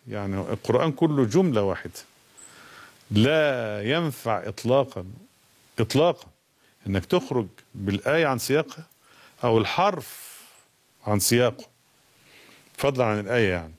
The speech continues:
الحرف عن سياقه. يبقى، يبقى هنا لها مناسبة،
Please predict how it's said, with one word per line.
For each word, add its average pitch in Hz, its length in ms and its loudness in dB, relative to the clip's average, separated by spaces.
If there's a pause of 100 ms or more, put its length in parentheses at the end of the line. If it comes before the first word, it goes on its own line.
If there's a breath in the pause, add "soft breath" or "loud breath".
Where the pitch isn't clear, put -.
(480)
الحرف 160 460 -2
عن 101 160 -6
سياقه. 92 460 -8 (680 soft breath)
يبقى، 107 400 0 (100)
يبقى 98 180 0
هنا 180 220 2
لها 185 180 0
مناسبة، 156 420 -6